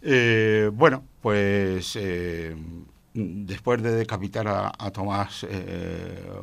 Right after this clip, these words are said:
Moro, pues debo reconocer que la vida, eh, a veces te hace desear volver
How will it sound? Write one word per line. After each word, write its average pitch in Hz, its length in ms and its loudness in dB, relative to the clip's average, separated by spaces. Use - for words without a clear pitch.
Moro, 101 440 -2
pues 92 360 -4
debo 101 260 0
reconocer 98 540 -4
que - 140 -10
la 87 100 -4
vida, 101 360 -2
eh, 90 380 -6
a 98 140 -2
veces 104 480 -2
te 85 160 -4
hace 90 240 -8
desear 92 500 -4
volver 104 800 0